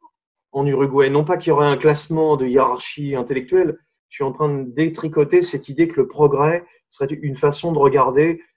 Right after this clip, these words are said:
ce qui a succédé à un isme à un autre, en fait. Et ce rangement-là nuit à découvrir des œuvres d'art dont vous allez, euh, me dire, euh, des nouvelles tellement elles sont belles.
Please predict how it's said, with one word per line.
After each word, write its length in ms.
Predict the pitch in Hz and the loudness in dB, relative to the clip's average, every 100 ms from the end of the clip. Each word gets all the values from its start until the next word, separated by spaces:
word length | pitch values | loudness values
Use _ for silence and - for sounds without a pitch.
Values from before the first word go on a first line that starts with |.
| _ | _
ce 140 | - | -20
qui 240 | - 147 | -12 2
a 60 | 139 | 2
succédé 600 | - 147 - 151 147 156 | 2 -8 -2 -2 2 2
à 80 | 139 | 2
un 100 | 135 | 0
isme 280 | 151 147 131 | -2 -2 -2
à 40 | |
un 140 | 131 | -2
autre, 220 | 127 131 113 | -2 -4 -8
en 60 | |
fait. 200 | - 117 | -8 -8
Et 60 | 120 | -6
ce 140 | - | -4
rangement-là 680 | 123 135 127 135 131 143 170 - _ - | -2 -2 -4 -4 0 0 -2 -8 _ -8
nuit 420 | 139 147 175 175 | -2 0 4 4
à 60 | |
découvrir 500 | 127 131 147 135 160 | 4 -2 -4 -2 0
des 180 | 139 127 | 2 2
œuvres 200 | 135 127 | 2 2
d'art 160 | 151 151 | 2 0
dont 140 | 127 | -2
vous 140 | 117 123 | -4 -2
allez, 200 | 127 131 | 0 0
euh, 180 | 113 107 _ _ _ _ | -2 -6 _ _ _ _
me 160 | 123 | -8
dire, 300 | 117 135 139 | -8 -4 -2
euh, 400 | 117 113 107 104 104 | 0 0 -2 -6 -4
des 60 | |
nouvelles 340 | 120 123 143 131 | -2 0 0 -2
tellement 240 | 117 120 | -4 -4
elles 80 | 117 | -4
sont 140 | - | -6
belles. 220 | 117 113 | -2 -2